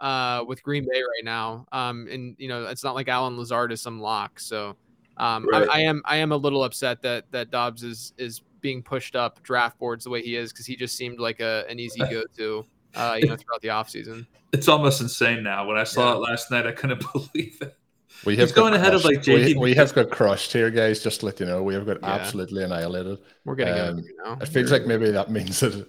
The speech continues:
Speaker 3: Aaron Rodgers. The other thing we could do here is we could go
Speaker 1: We have
Speaker 3: with Rondell Moore and get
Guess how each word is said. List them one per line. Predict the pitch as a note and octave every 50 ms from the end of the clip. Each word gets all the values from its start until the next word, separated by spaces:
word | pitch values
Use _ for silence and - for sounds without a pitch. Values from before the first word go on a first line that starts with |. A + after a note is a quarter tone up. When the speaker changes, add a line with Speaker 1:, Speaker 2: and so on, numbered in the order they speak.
| _ -
Speaker 3:
Aaron | F#2+ F#2 F#2 F#2+
Rodgers. | F#2+ F#2 F2+ F2 G#2
The | C3 C3
other | C3 E3 F#3
thing | F3+ F#3+ E3+ D3+
we | C3+ B2
could | B2+ G#2+ G2+
do | A2 G#2 G#2
here | G#2+ G2+ G2+
is | G2+ G2+
we | A2 G2
could | - - B2 A#2+ A#2+
go | A#2+ A2+ G#2+
Speaker 1:
We | G2+
have | C3 B2 A2+ - - _ _ _ _ -
Speaker 3:
with | F#2+ G2
Rondell | G#2+ G#2 G2+ G2 G2 G2 G2 G2+ G2 F#2+
Moore | F#2+ F#2 F#2 F#2 F#2 F#2+
and | F#2+ F#2
get | F#2 F#2+ F2+ F2+